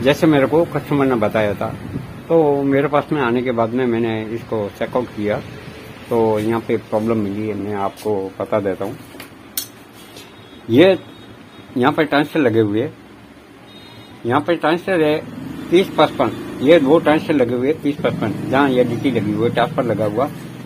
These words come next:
इसको पल्स है ना वो generate करता है। तो इसको on करेगा तभी ये supply अलग-अलग है।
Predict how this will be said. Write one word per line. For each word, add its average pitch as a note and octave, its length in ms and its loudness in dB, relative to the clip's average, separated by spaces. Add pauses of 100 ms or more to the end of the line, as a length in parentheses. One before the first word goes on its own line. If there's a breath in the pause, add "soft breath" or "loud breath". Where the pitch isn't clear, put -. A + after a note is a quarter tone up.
इसको G#3+ 320 4 (680)
पल्स E3+ 240 4
है D#3+ 60 4
ना E3+ 120 2
वो C#3 160 0
generate B2+ 340 2
करता G#2+ 240 -4
है। F2 100 -6 (1200)
तो D#3 200 4 (120)
इसको F3+ 240 2
on D3+ 180 4
करेगा D3 300 4
तभी D3 300 2
ये C#3+ 160 6
supply C3 320 -2
अलग-अलग B2 460 2
है। C3+ 100 -4